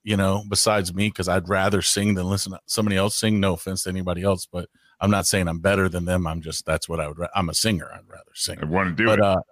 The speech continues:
Speaker 1: but Ray, his earlier albums were not as good as his later albums. I, I think depending on the type of music, but the type of music I like, it, like, peaks out at probably mid thirties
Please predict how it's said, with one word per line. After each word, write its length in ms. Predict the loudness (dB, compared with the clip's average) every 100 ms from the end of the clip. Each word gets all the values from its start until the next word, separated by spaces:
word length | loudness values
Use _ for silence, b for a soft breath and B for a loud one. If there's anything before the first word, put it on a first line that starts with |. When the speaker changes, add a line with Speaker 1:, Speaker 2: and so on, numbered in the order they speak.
| b b 0
Speaker 1:
but 120 | 2
Ray, 580 | 4 4 6 4 2 -4
his 240 | 0 0 2
earlier 380 | 4 6 6 6
albums 760 | 4 4 4 2 0 -2 -6 -8 _ _
were 160 | 0 4
not 240 | 4 4
as 120 | 2
good 300 | 2 2 4
as 100 | 2 0
his 160 | -2
later 300 | 2 2 2
albums. 460 | 2 2 0 -6 -6
I, 220 | -4 -2
I 20 |
think 340 | -2 0 0 0 _ _ _ _ -8
depending 440 | -4 2 4 6
on 80 | 6
the 80 | 2
type 340 | 2 0 0
of 100 | 0
music, 440 | 2 4 4 0 -2
but 120 | -4
the 80 | -2
type 220 | 0 0
of 80 | 4
music 300 | 2 2 -2
I 180 | 0 2
like, 340 | 2 0 -2 _ _ _ _ _
it, 220 | -2 -2 2
like, 260 | 0 0
peaks 380 | -4 -4 -2 -8 -2
out 260 | 2 2 2
at 120 | -2
probably 1000 | -2 0 2 -2 -4 -4 -2 -4 -6 -8 -16 _
mid 380 | -2 2 2 0
thirties 680 | 0 2 2 0 0 -4